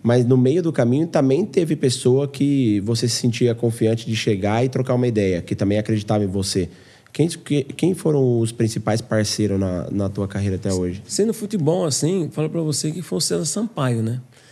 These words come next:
Speaker 2: Sendo da minha própria posição. Uma pessoa que me ajudava bastante, me dava bastante conselho, né? Então, ele foi um cara que me ajudou bastante, entendeu?
Speaker 1: E você acha que é porque você não ouvia como concorrente?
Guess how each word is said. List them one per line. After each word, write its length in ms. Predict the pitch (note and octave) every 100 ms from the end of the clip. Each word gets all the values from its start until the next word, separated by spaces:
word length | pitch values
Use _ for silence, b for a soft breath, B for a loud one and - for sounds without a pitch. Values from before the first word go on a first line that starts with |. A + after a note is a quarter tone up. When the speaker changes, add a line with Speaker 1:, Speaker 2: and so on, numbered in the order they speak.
| b
Speaker 2:
Sendo 280 | - C#3 D3
da 80 | D3
minha 160 | D#3
própria 360 | D#3 D3+ D#3 E3+ -
posição. 600 | - D#3+ D#3+ E3+ - A#2+ A2 - - _ _
Uma 100 | A#2
pessoa 320 | A2+ A2+ B2
que 100 | B2
me 100 | B2+
ajudava 300 | C3 A#2 B2 B2
bastante, 480 | A#2+ A2+ B2+ B2+ B2
me 80 |
dava 160 | A#2+ A#2+
bastante 360 | A#2 A2+ A#2+ -
conselho, 640 | B2 A2+ - B2 C3 A2
né? 220 | A#2+ B2+ - B B B B B
Então, 240 | - A#2 C3+
ele 100 | D3+
foi 140 | -
um 40 | D#3
cara 260 | D3 C#3+
que 100 | D3+
me 100 | D3 D3
ajudou 260 | C3 D3
bastante, 580 | D3 G3+ - D#3+ B2 B2+
entendeu? 300 | G#2 A2 B2+ B2 -
Speaker 1:
E 60 | A#2
você 120 | C3
acha 120 | C3
que 80 | -
é 20 |
porque 280 | C3 A2+ A2+
você 140 | A2
não 300 | G#2 A2 A#2 A#2
ouvia 460 | G#2 G2 G#2 A2 G2
como 220 | G2+ F#2+
concorrente? 680 | G2+ F2+ F#2 G#2+ A2 -